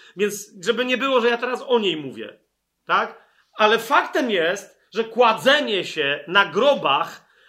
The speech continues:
a nawet na zwłokach mart-, rozumiecie, martwych byłych proroków, że jest praktyką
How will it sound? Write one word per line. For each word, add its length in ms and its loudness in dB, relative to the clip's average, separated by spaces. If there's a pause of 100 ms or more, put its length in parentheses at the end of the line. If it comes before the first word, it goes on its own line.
(100)
a 180 8
nawet 720 4
na 200 -2
zwłokach 1160 2 (200)
mart-, 680 2
rozumiecie, 880 -4
martwych 720 0
byłych 360 -2
proroków, 640 -2 (880)
że 140 2
jest 500 -4 (140)
praktyką 920 0